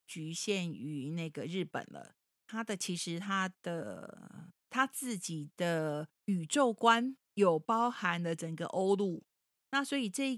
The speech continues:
个，在这个故事里面，当然他是以那个手冢治虫的世上最大机器人篇为基调去做发展的。我只能说，从第一集就让我觉得，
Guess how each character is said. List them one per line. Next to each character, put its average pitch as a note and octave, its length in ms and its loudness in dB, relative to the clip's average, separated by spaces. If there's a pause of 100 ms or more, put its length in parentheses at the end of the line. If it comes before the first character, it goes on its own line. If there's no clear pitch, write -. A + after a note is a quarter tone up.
个， G#3 360 0
在 A#3+ 300 0
这 A#3 180 -2
个 G3+ 180 -2
故 G#3+ 220 -2
事 G3+ 180 0
里 D#3+ 100 -2
面， F#3+ 160 -2
当 A3+ 140 0
然 G#3+ 100 2
他 G#3+ 160 0
是 G#3+ 180 -4
以 D#3+ 260 -8
那 F3+ 260 -2
个 D#3+ 280 -4
手 E3+ 160 0
冢 E3+ 200 -2
治 F#3 180 -2
虫 D3+ 280 -4
的 D3+ 160 -4
世 G3 260 -2
上 E3+ 320 0
最 F3 180 -4
大 D#3+ 240 -2
机 D#3+ 180 -10
器 F3 200 -6
人 A2 240 -10
篇 D#3+ 340 -8 (540)
为 F3 220 -2
基 G#3 280 -4
调 F#3 220 0
去 E3+ 240 -4
做 D3+ 260 -6
发 D3 300 -4
展 - 180 -6 (140)
的。 - 180 -16 (120)
我 F#3+ 180 2
只 F#3+ 260 -2
能 D3+ 300 -6
说， F3 320 -2
从 F3 320 -6
第 F#3+ 560 -4
一 F3+ 140 -8 (180)
集 D3+ 500 -4 (280)
就 A#3 180 4
让 A#3 220 2
我 D3 80 -4
觉 D#3+ 200 -4
得， E3 220 -6